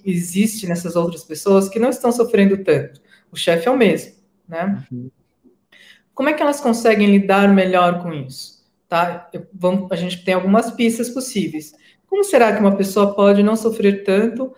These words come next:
Speaker 1: com um, um chefe que, né, tem um comportamento abusivo, agressivo, et cetera? Número um é, "Tô nem aí, não ligo pra isso", né? Do tipo,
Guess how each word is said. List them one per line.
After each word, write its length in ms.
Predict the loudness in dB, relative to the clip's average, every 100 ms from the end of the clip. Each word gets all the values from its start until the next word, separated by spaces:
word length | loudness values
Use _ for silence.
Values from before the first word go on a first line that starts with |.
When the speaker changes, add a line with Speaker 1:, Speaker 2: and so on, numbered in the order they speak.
| _ _
Speaker 1:
com 160 | -4
um, 600 | 0 0 2 2 2 2
um 40 | 0
chefe 440 | 2 2 2 0
que, 520 | -4 0 2 0 -2 -20 _ _
né, 160 | -4 -2
tem 180 | 4 4
um 100 | 4
comportamento 760 | 2 2 2 0 0 0 -2
abusivo, 720 | -6 -8 -10 0 2 2 0
agressivo, 640 | -4 -4 -10 -12 -8 -8 -8
et 60 |
cetera? 360 | -8 -6 -6 -10 _ _ _ _
Número 300 | -2 2 4
um 240 | 6 4 4
é, 480 | 4 4 0 -8 _ _ _ _
"Tô 160 | 4
nem 220 | 6 4
aí, 400 | 4 2 2 0 -2
não 160 | 0
ligo 420 | 0 -2 -4 -6 -20
pra 140 | -8 -8
isso", 480 | -8 -14 -20 -20 _ _ _ _ _ _
né? 380 | -18 -14 -14 -16 _ _ _
Do 60 | -14
tipo, 720 | -8 -6 2 6 6 4 0